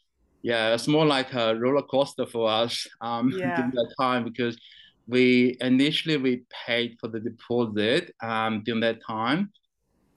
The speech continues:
Speaker 1: And, uh, we thought, yeah, because, um, during that time, I'm the only one working, uh, even working as the, you know, es-, essential worker, but moving from one country to another, you don't have the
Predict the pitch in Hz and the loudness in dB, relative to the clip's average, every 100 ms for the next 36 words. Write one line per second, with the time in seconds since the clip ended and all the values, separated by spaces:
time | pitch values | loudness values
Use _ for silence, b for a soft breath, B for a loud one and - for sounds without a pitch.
0 | _ 123 127 127 127 131 131 135 135 135 | _ -4 0 0 2 4 2 2 2 2
1 | 135 139 - 190 190 180 196 196 139 123 | 0 -2 0 0 0 -2 0 2 2 -2
2 | 151 139 - 139 135 135 - 160 170 170 | -8 -8 -4 -2 0 -2 -4 -2 0 0
3 | 160 147 139 127 135 123 120 123 113 113 | 0 0 0 -2 -2 -2 -2 -2 -2 -8
4 | 101 113 127 - 107 110 143 175 165 113 | -6 -2 -2 -4 -10 -4 -4 -4 -8 -8
5 | 113 113 135 139 139 120 123 - 113 104 | -8 -6 -2 0 2 2 0 -2 -4 -4
6 | 101 104 104 _ b b b _ _ _ | -2 -2 -2 _ b b b _ _ _
7 | 123 113 113 117 - - 117 104 117 117 | -2 0 0 -2 -4 -10 -10 -4 -4 -2
8 | 117 110 113 117 117 113 107 107 107 107 | 0 2 4 2 0 -2 -2 -2 0 0
9 | 101 - 120 120 120 - 110 107 113 - | -2 -4 -4 -2 -2 -4 -6 -4 -6 -6
10 | 110 104 104 - 107 101 104 104 95 104 | -8 -8 -10 -6 -2 0 0 0 0 -2
11 | 110 120 120 120 | 0 -2 -2 -4